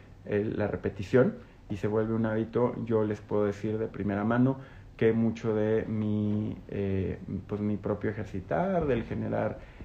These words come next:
eh, eh, una transformación personal está dada por el logro compartido con personas que quiero profundamente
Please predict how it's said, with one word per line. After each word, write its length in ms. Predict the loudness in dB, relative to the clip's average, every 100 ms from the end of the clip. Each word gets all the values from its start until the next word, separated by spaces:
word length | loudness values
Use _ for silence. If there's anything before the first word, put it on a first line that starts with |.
| -8
eh, 160 | -6 -4
eh, 580 | 0 2 4 4 4 0 -8 -12 -8
una 280 | -2 0 2
transformación 640 | 2 0 -2 -2 0 0
personal 500 | 0 -2 -2 0 0
está 340 | -2 4 6
dada 400 | 8 8 6 4 -6 -18 -20 -4
por 100 | 2
el 140 | 4 6
logro 360 | 6 6 2
compartido 540 | 0 -2 -2 -2 -2 -2
con 200 | -2 -4
personas 440 | -4 -2 -2 -2
que 140 | -6
quiero 300 | -8 -2 -2
profundamente 920 | -2 -6 -2 0 2 2 2 2 0